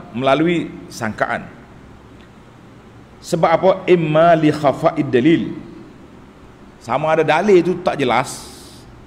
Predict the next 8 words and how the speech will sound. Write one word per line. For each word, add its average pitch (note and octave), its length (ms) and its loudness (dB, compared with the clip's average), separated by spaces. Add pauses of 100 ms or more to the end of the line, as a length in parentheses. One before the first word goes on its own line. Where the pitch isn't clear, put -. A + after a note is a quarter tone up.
(840)
ataupun G#3 520 0
khafa'id F3+ 560 -4
dilalah. C#3 560 0 (160)
Dalil G#3+ 320 0
jelas, F#3+ 400 -6 (480)
tapi G#3 400 -2
cara G#3+ 440 2
pendalilan E3+ 600 2